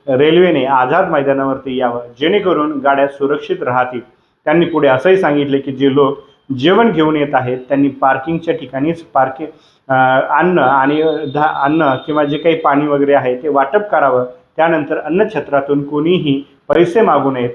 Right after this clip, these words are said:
गोरगरिबांचे रक्त पिऊ नका. मी थेट प्रसार माध्यमांमध्ये नाव देखील जाहीर करू शकतो. कोणीतरी लोकसभेच्या वेळी आणि इतर वेळी पैसे उकळले, डिझेलचा खर्च आणि रेनकोट वाटपाच्या नावाखाली पैसे घेतले.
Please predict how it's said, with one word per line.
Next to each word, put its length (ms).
गोरगरिबांचे 760
रक्त 320
पिऊ 280
नका. 300
मी 100
थेट 520
प्रसार 360
माध्यमांमध्ये 760
नाव 320
देखील 340
जाहीर 340
करू 280
शकतो. 440
कोणीतरी 600
लोकसभेच्या 600
वेळी 220
आणि 340
इतर 320
वेळी 300
पैसे 380
उकळले, 420
डिझेलचा 480
खर्च 400
आणि 380
रेनकोट 460
वाटपाच्या 520
नावाखाली 580
पैसे 260
घेतले. 400